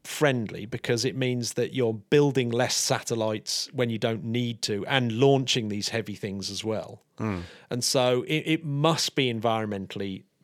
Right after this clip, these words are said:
Speaker 1: better. It must be better for space debris as well because you avoid, you know, you're, you're, you're putting less and less things up. Uh, and,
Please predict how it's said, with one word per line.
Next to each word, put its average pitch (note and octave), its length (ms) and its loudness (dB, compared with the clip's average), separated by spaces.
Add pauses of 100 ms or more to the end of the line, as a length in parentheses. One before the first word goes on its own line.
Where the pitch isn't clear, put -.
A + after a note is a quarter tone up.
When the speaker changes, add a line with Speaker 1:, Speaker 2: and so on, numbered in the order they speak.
Speaker 1:
better. G#2+ 300 -2
It G#2+ 100 -4
must D#3 220 2
be C#3 100 2
better E3 400 2
for C#3+ 80 0
space C#3 460 2
debris G#2+ 580 -4
as A2+ 180 -6
well G2+ 300 -4
because A2+ 460 -4 (420)
you B2+ 140 2
avoid, B2 440 2
you C#3 120 0
know, G2 100 -2
you're, A#2+ 300 -2
you're, B2 240 2
you're A#2+ 140 -2
putting A#2+ 300 -2
less B2 240 2
and A#2 120 -2
less A2+ 220 -2
things A2+ 320 -2
up. A2 340 -2 (880)
Uh, D3+ 220 6 (180)
and, E3 460 2